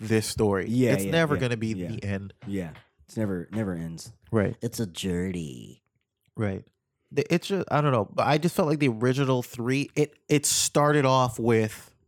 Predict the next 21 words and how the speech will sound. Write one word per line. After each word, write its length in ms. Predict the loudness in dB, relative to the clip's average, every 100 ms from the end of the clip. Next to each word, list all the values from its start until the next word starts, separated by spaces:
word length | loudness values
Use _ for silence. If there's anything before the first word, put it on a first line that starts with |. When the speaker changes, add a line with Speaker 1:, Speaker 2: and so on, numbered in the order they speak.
| _ _ _ _ _ _
Speaker 1:
tension. 440 | -4 -4 -4 -10 -14 -20 -20 _ _ _ _ _ -20 _ _
Speaker 2:
What? 280 | -6 -6 -8 _ _ -2
Speaker 1:
With 240 | 0 0 _ _ _ _
the, 420 | -4 -2 0 -2 0
uh, 380 | 0 0 -4 -8 -14 _ _ _ _ _ _ -8
Speaker 2:
The 80 | -2
new 140 | 0
series? 380 | 0 -2 -2 -8 _ _ -2
Speaker 1:
A 60 |
New 140 | 4 4
Hope. 320 | 4 0 -6 -2
Speaker 2:
Oh, 180 | 4 6
yeah, 140 | 6
yeah, 80 | 6
Speaker 1:
It 40 | 4
Speaker 2:
yeah. 40 |
Speaker 1:
starts 480 | 2 2 4 4 4
off 180 | 2 6
Speaker 2:
Yeah, 80 | 6
yeah, 40 |
Speaker 1:
with 160 | 8